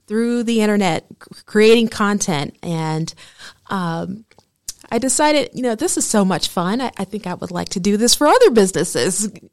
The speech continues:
getting their name out there, creating this content, and developing this awesome online presence. And so, um, I started the Malden Group, uh, as a solo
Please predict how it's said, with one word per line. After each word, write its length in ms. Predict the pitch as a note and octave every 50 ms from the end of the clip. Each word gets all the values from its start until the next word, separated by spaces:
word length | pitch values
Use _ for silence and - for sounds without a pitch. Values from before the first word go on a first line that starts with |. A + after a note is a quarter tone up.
| _ G3
getting 380 | - A3+ G#3 G#3+ G#3+ A3 G#3+ - - -
their 160 | - G#3+ G#3 G#3
name 300 | G3 F#3 F3+ F#3 F#3 F#3
out 180 | F3 E3+ E3+
there, 180 | - F#3+ F3 E3
creating 440 | E3+ - - F#3+ F3+ E3+ E3 F#3 F3+ D#3+
this 160 | E3 D#3+ -
content, 580 | - - - F3 E3 E3 - - F3 E3+ E3+ D#3+ -
and 340 | - - D#3+ D#3+ D#3 D3+ D#3+ - _ _ _ _ _ _ _ _ -
developing 640 | G3+ E3 F3+ E3+ E3 F3 F3 - - E3 E3 D#3+ - _ _ _
this 260 | - F3+ F3+ F3 - -
awesome 440 | - E3+ D#3+ D#3+ - - D#3+ D3+ -
online 340 | - D#3+ D#3 D#3+ D#3 D#3 D3+
presence. 640 | - - D#3 D#3+ D#3+ - - - - - - - - - - - - - - _
And 180 | - - G3+ G3
so, 560 | - - - G#3 G3 F#3+ F#3+ F#3+ F#3 F#3+ F#3 -
um, 460 | - F3+ F3 F3 E3+ E3+ E3+ F3 F3 F3 _ _ _ _ _ - -
I 480 | - G#3+ G3+ F#3+ F#3 F#3+ F#3+ F#3+ F#3 F#3 _ _ _ _ _ _ _
started 420 | - - - G#3+ G#3 G#3+ B3 C4
the 100 | - E4
Malden 500 | D#4 D4 C4 A#3 A3+ G#3+ A3+ B3+ C4 B3
Group, 540 | A3 - A3+ A#3 A3+ A#3 B3 D4 F4+ F4+ F4+ - - - - - _ -
uh, 500 | G#3+ G#3 G3 F#3+ F#3+ F#3+ F#3 F#3 F#3 - - _ _ -
as 240 | G3+ G3 F#3+ F#3+
a 240 | G3+ F#3+ F#3+ F#3 F#3+ -
solo 640 | G3 - - A#3 A3 A3+ A#3+ A3+ A#3 A#3 A#3 - _